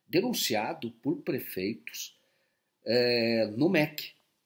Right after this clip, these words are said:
E dois pastores, eles eram, é, participavam das reuniões,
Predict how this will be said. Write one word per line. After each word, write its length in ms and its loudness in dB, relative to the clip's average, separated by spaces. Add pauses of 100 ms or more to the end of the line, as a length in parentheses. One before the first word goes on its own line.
(500)
E 460 -2
dois 200 2
pastores, 920 -4
eles 400 0
eram, 500 -2 (500)
é, 120 -6
participavam 960 -2
das 260 -2
reuniões, 1120 -2